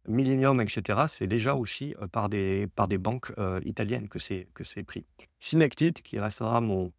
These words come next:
mon petit, euh, mon petit regret, Autopartner, Budimex, Signity, euh, et, et Horsebit, tout ça, Playway, euh, ça, c'est jeux vidéo. Et derrière, voilà, Orlen, ça va être tout ce qui va être produit, euh, pétrolier et compagnie.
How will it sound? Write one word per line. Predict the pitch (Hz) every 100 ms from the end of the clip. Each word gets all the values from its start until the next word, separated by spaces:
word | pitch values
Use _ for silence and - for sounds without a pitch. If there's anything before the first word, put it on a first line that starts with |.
| _ _ -
mon | 104
petit, | 101 107 - 117
euh, | 104 92 95 -
mon | - 107
petit | 104 104 123
regret, | 104 107 127 156
Autopartner, | 135 120 131 120 107 123 135 123
Budimex, | 117 127 123 117 127 - - _ _ _ _
Signity, | - - 151 147 123 - 135 143 151 -
euh, | - 110 107 104 98
et, | - 139 143 _
et | 135 143 _ _ -
Horsebit, | 147 120 117 131 143
tout | -
ça, | - 131 123
Playway, | - 135 131 127 131 139 - _ _ _
euh, | 104 101 101
ça, | 104 123
c'est | - 120 110 110
jeux | 101 127
vidéo. | 123 113 117 123 143 _ _ -
Et | 113
derrière, | 117 123 143
voilà, | 110 95 - _
Orlen, | - 127 131 120 101 -
ça | -
va | 101 110
être | 107
tout | -
ce | -
qui | 113
va | 113
être |
produit, | 101 - 98 107 113
euh, |
pétrolier | 92 95 - 107 107
et |
compagnie. | 101 98 95 98 139